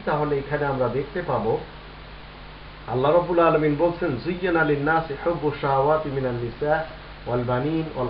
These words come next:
কানাতিরিল মুকানতারাতি মিনাদ যাহাবি ওয়াল ফিদ্দাতি ওয়াল খাইলিল মুসাওয়ামাতি ওয়াল আনআমি ওয়াল হারথ,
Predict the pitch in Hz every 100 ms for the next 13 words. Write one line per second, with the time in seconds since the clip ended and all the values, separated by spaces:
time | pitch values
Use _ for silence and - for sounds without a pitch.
0 | 127 123 123 120 160 151 135 123 117 156
1 | 147 143 131 131 123 117 107 104 143 151
2 | 143 131 110 - 170 156 156 151 160 -
3 | - - - 117 113 156 151 139 117 113
4 | - 165 151 143 - 143 127 117 117 127
5 | 143 131 120 110 - -